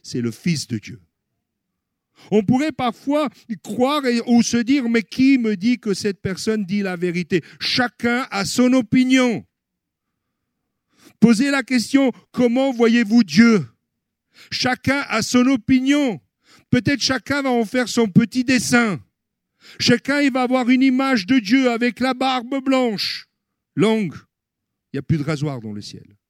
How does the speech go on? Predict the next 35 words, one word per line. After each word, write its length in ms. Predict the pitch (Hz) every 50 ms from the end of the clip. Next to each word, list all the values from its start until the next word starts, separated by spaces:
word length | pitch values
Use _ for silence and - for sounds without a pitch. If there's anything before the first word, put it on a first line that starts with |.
| _ _ _ _ _ _ _ _ _ _ _ _ _ _ _ _ _ _ _ _ _
Les 160 | 143 180 233
cheveux 340 | 208 - - 220 262 277 285
longs. 440 | 277 277 262 262 247 233 202 165 135 _ _ _ _ _ _ _ _ _ _ _ _ _ _ _ _ _ _ _ _ _ _ _ _ - - -
Et 80 | 185
la 120 | 202 226 233
tunique 380 | - - 240 240 269 262 202
de 140 | 202 254 254
cette 240 | - - 262 220 -
couleur. 720 | _ - 269 277 254 247 233 226 233 226 220 - _ _ _ _ _ _ _ _ _ _ _ _ _ _ _ _
Et 120 | 175 220
ceci 460 | 220 - - 277 277 220 - - 262 262
et 100 | 254 240
cela. 400 | - - 269 262 254 254 240 196 254 - -
Et 80 | 233
l'autre, 240 | 269 277 294 - -
il 60 | 262
dit, « 60 | 269 285
Non, 100 | 269 254
non, 120 | 247 240
non, 140 | 233 226 214
tu 160 | - - 190
te 100 | - 220
trompes. 460 | 220 - - 233 226 214 196 151 -
Non, 180 | 180 196 214 202
non, 180 | 202 202 180
c'est 140 | 143 - 143
pas 160 | 123 - 127
possible. 580 | - - 202 - - - 175 151 117 92 - _ _ _ _ _ _ _ _ _ _ _ _ _
Non, 140 | - 143 175
non, 180 | 190 208 202 156 - _ _
il 100 | - 147
y 40 | 147
aura 220 | 156 139 - 165 185
autre 160 | 214 - -
chose. » 500 | - 214 196 185 165 135 - - -